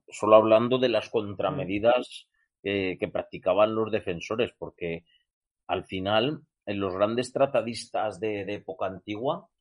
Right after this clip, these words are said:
Speaker 1: dedican muchos más esfuerzos a, a describir tácticas de defensa que a tácticas de, de ataque. Debe ser que las tácticas de ataque todo el mundo se las sabía. Pero los verdaderos tratadistas se concentran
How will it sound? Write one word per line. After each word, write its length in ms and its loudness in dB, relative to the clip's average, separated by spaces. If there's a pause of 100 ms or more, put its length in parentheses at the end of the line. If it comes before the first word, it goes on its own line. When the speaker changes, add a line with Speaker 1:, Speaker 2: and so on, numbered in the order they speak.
(360)
Speaker 1:
dedican 540 -2
muchos 440 -2
más 200 2
esfuerzos 800 -4 (180)
a, 460 -2 (200)
a 100 0
describir 600 -2 (380)
tácticas 640 2
de 200 0
defensa 600 -2 (220)
que 120 -4
a 80 -8
tácticas 560 2
de, 180 -2
de 100 -4
ataque. 360 -6
Debe 160 -4
ser 180 -8
que 80 -4
las 140 0
tácticas 320 -4
de 80 4
ataque 240 2
todo 140 -2
el 60 -6
mundo 200 -4
se 100 -8
las 160 -4
sabía. 320 -2 (920)
Pero 180 2
los 180 0
verdaderos 480 2
tratadistas 720 2
se 140 -4
concentran 760 -2